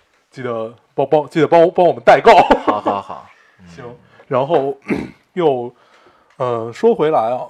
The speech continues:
Speaker 1: 说回来，说回叫这个我们在拉萨那个冬天。嗯，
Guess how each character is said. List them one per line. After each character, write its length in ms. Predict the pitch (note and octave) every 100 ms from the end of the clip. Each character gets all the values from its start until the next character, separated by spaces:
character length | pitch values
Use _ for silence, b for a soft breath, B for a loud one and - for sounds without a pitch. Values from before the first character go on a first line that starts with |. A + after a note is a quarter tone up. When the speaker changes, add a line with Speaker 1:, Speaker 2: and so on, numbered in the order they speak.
| -
Speaker 1:
说 220 | - E3
回 160 | D#3
来， 320 | D3+ A#2 A#2 C#3
说 220 | E3+ D3+
回 200 | C#3 B2+
叫 440 | A#2+ C3+ A2+ A2 C#3
这 200 | _ A#2+
个 320 | A2 A2+ F3+ _ b b b
我 140 | - A#2+
们 520 | A#2 A2+ A2 G#2 A#2 _ _
在 140 | A#2+
拉 200 | C#3 F3+
萨 280 | F#3+ G#3 A#2+
那 60 | A2
个 100 | G#2+
冬 220 | F3+ E3+
天。 320 | _ A#2 C3 _ _ _ _ _ _ _ _ _ _ _ _ b b b b
嗯， 380 | D3+ C3+ C3+ C3